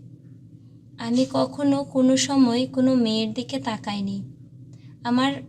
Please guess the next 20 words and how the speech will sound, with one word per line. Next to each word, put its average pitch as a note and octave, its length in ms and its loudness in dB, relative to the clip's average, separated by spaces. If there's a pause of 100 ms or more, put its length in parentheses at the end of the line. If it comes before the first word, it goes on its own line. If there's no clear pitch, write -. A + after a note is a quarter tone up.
(140)
ইচ্ছা B3 320 -2
ছিল C4 300 0 (360)
পরিবারের B3+ 520 2
মতেই C4+ 380 2
বিয়ে A3 240 -2
করব, G3+ 520 -10 (520)
কিন্তু C4 560 0 (420)
তোমাকে B3+ 540 -2
আমি A#3+ 280 0
যখন B3+ 400 0
প্রথম B3 460 -2
দেখেছি, B3+ 680 -2 (380)
আমি B3 220 0
মনে A3 320 0
মনে B3 460 0 (340)
তোমাকেই B3 520 -2
আমার A3+ 380 -2
জন্য B3+ 500 0 (220)
পছন্দ A#3+ 460 -4
করেছি। G#3 560 -8